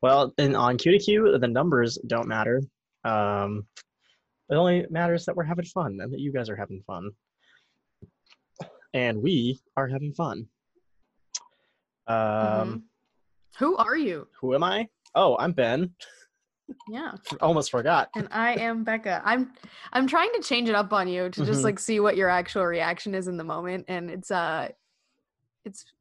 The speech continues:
Speaker 2: pretty entertaining
Speaker 1: It's
Speaker 2: for,
Speaker 1: always
Speaker 2: for at least me.
Speaker 1: disappointing. Anyway.
Speaker 2: Um, it's entertaining for me. P-, everybody else probably hates
Speaker 1: Everyone
Speaker 2: it,
Speaker 1: else is
Speaker 2: but,
Speaker 1: like, "What?
Speaker 2: um,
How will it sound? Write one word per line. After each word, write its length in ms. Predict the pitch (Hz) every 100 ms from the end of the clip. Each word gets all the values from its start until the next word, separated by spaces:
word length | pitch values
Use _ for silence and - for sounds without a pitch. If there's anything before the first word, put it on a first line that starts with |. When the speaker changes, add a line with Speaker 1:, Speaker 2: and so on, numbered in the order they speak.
| -
Speaker 2:
pretty 180 | 269 233
entertaining 440 | 208 185 196 170
Speaker 1:
It's 80 | -
Speaker 2:
for, 100 | 165
Speaker 1:
always 300 | 165 160 139
Speaker 2:
for 40 |
at 60 | -
least 160 | 120 -
me. 40 |
Speaker 1:
disappointing. 460 | 160 - - 127 156
Anyway. 320 | 170 131 107 208
Speaker 2:
Um, 500 | 214 202 185 190 190 - - - _ _ _ _ _ _ _ _ _ _ _
it's 140 | 233 285
entertaining 460 | 302 277 277 233
for 160 | 220 226
me. 280 | 208 180 180
P-, 120 | 180
everybody 400 | 220 208 220 185
else 160 | 180 180
probably 320 | 202 170 175
hates 300 | 170 101 -
Speaker 1:
Everyone 180 | 113 120
Speaker 2:
it, 40 |
Speaker 1:
else 100 | 120
is 60 | -
Speaker 2:
but, 80 | 120
Speaker 1:
like, 140 | 113
"What? 600 | 117 110 110 113 120 -
Speaker 2:
um, 640 | 226 220 208 190 185 180